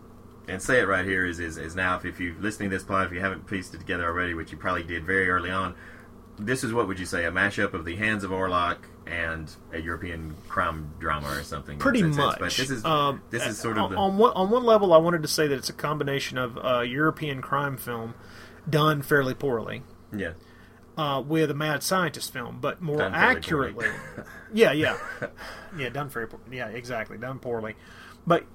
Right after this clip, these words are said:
Speaker 2: you, you're, you're, cl-, you're closer with the Hands of Orlok reference,
Speaker 1: Mm-hmm.
Speaker 2: yeah. This is, this is a more of a
Speaker 1: I mean, in this case, it's, it's his brain that is cha-, you know, rather than having the hands grafted on. But I think even the
Speaker 2: Yes.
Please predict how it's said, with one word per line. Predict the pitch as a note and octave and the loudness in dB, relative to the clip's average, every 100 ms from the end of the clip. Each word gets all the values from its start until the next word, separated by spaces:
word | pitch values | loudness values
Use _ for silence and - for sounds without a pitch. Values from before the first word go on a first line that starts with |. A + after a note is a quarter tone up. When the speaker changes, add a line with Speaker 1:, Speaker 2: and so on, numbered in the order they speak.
| - | -6
Speaker 2:
you, | E3+ G#3+ A3 F#3 | 2 4 2 -2
you're, | G3+ G#3 F3 | 2 2 2
you're, | G3 G3 F3+ | 2 2 0
cl-, | A3+ | -4
you're | G3+ G#3+ | 0 0
closer | - G3 F#3+ - | 2 2 2 2
with | F3 E3 D3 | 2 2 0
the | C#3 | -4
Hands | D3 D3+ C3+ | -2 -2 -2
of | |
Orlok | B2 D3 D3 C#3 G#2+ - | 0 4 4 4 2 0
reference, | G#2 G2 F#2 F#2+ - | -8 -8 -8 -10 -6
Speaker 1:
Mm-hmm. | |
Speaker 2:
yeah. | C3+ F#2 F#2+ - - - D#3+ | -6 -6 -10 -14 -20 -10 2
This | F#3 G3+ | 2 6
is, | F3+ F#3 | 4 2
this | F#3 F3+ G3+ | 0 2 2
is | E3+ | 4
a | E3 | 2
more | D#3 D#3 D#3 | 2 2 4
of | D3 | 4
a | C#3+ C#3 C3 B2+ B2 - - | 4 4 4 2 -2 -8 -10
Speaker 1:
I | |
mean, | F#2+ F#2 | -6 -2
in | |
this | A2+ C3 | -2 0
case, | C#3+ A#2 A2 | 2 2 2
it's, | G#2+ G2 | -2 0
it's | F#2+ G2 | -2 -2
his | G2 F#2 | -2 -4
brain | E2 G#2 A#2 A#2+ A2+ G#2+ | -2 2 4 4 0 0
that | G2 | 0
is | F#2 F2+ | 0 -2
cha-, | G#2+ | -4
you | F#2+ | -2
know, | F#2 | -2
rather | F2 G#2 G#2 | 4 4 4
than | F#2 F#2 | -2 0
having | G2 F#2 | 0 0
the | E2+ | -4
hands | F#2+ B2 A#2 | -2 -2 0
grafted | F#2+ F2+ F#2 F2 | 0 0 0 -2
on. | F2+ | -2
But | F2 F2 | -2 -4
I | |
think | F#2 B2 A#2 | -2 -2 0
even | G#2 F#2+ | -2 -2
the | |
Speaker 2:
Yes. | D#2 | -2